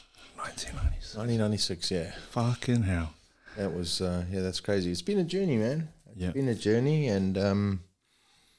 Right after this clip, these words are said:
Speaker 2: it's, it's a hard one because you kinda get to a place after twenty-five years and you ask yourself, "Can you do anything else?"
Speaker 1: That's where you're at now.
Speaker 2: Do you wanna do anything else? Yeah,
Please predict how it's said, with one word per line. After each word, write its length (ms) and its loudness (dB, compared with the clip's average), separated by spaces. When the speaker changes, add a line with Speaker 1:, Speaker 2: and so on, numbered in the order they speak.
Speaker 2:
it's, 260 2
it's 260 2
a 40 0
hard 260 4
one 160 6
because 280 4
you 80 2
kinda 300 0
get 180 -2
to 100 0
a 40 -6
place 380 -2
after 240 -8
twenty-five 580 0
years 260 4
and 80 0
you 160 0
ask 220 -2
yourself, 640 -4
"Can 160 -2
you 60 0
do 120 0
anything 240 2
else?" 380 -2
Speaker 1:
That's 240 -4
where 80 2
you're 140 0
at 100 -4
now. 300 0
Speaker 2:
Do 100 -2
you 40 -2
wanna 220 2
do 120 2
anything 240 2
else? 320 -4
Yeah, 240 0